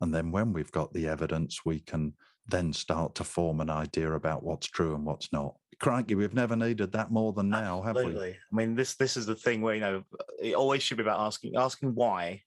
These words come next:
Speaker 2: and asking prove it. I mean, the two
Speaker 1: Mm.
Speaker 2: things scientists should be thinking, if you see something on the telly or see something in the newspaper, "That's interesting. Why is that?" And if it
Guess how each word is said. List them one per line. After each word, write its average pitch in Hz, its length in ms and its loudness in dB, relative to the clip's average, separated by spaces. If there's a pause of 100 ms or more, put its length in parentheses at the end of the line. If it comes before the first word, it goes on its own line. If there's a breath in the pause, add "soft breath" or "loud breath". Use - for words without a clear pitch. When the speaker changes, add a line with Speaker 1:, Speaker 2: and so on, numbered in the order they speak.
Speaker 2:
and 98 140 0
asking 101 360 0
prove 92 280 0
it. 76 160 2
I - 40 -6
mean, 90 120 0
the 90 60 0
two 113 200 4
Speaker 1:
Mm. 101 100 2
Speaker 2:
things - 140 -4 (100)
scientists 104 400 -2
should 95 100 -4
be 98 60 -2
thinking, 92 220 0
if 85 40 -6
you 104 60 -4
see 131 220 2
something 131 200 0
on 107 60 -4
the 98 80 -2
telly 90 320 0
or 85 80 -4
see 117 160 0
something 117 220 -4
in 90 60 -2
the 87 60 -2
newspaper, 87 560 -6 (720 loud breath)
"That's 151 260 2
interesting. 104 420 -4 (120)
Why 165 240 4
is 135 180 0
that?" 78 220 0
And 110 80 -2
if 113 140 -2
it - 100 -2